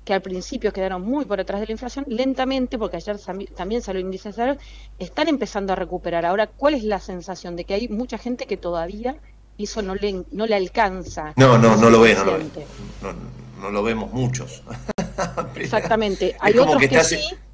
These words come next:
Speaker 2: te tapó
Speaker 1: hay
Speaker 2: el
Speaker 1: otros que
Speaker 2: agua,
Speaker 1: sí.
Speaker 2: ¿viste? Y levantaste un
Speaker 1: Claro.
Speaker 2: poquito, pero todavía estás
Speaker 1: Todo-,
Speaker 2: lejos de la superficie.
Speaker 1: todavía estás lejos de la superficie, algunos ya están en la superficie, otros están arriba y otros siguen abajo.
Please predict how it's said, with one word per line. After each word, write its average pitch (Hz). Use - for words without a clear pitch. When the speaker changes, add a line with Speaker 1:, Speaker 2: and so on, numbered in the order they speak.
Speaker 2:
te 131
tapó 135
Speaker 1:
hay 214
Speaker 2:
el 233
Speaker 1:
otros 240
que 160
Speaker 2:
agua, 139
Speaker 1:
sí. 135
Speaker 2:
¿viste? 269
Y 117
levantaste 110
un -
Speaker 1:
Claro. 180
Speaker 2:
poquito, 156
pero 98
todavía -
estás 220
Speaker 1:
Todo-, 233
Speaker 2:
lejos 117
de 101
la 95
superficie. -
Speaker 1:
todavía 220
estás 254
lejos 262
de 254
la 247
superficie, 240
algunos 233
ya 233
están 240
en 233
la 214
superficie, 233
otros 208
están 208
arriba 226
y 214
otros 214
siguen 196
abajo. 254